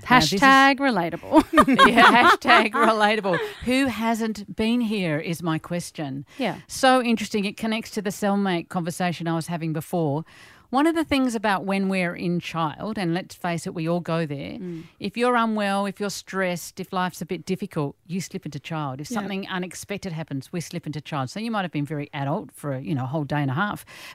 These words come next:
Speaker 1: but something can come, and so we all slip into child. So in arguments, we slip into child.
Speaker 2: Mm.
Speaker 1: Now, the child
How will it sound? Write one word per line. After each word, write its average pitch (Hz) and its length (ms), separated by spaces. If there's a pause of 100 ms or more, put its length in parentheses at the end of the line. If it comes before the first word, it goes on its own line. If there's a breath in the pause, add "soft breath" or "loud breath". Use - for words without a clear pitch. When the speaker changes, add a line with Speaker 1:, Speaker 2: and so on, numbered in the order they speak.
Speaker 1:
but 214 220 (140)
something 196 360
can 160 160
come, 170 420
and 180 160
so 214 140
we 214 140
all 208 80
slip - 240
into 160 120
child. - 440
So 196 160
in 196 180 (140)
arguments, 214 720 (380 soft breath)
we 196 100
slip - 380
into 160 240
child. 180 560 (120)
Speaker 2:
Mm. 196 360
Speaker 1:
Now, 220 140
the 208 100
child 247 680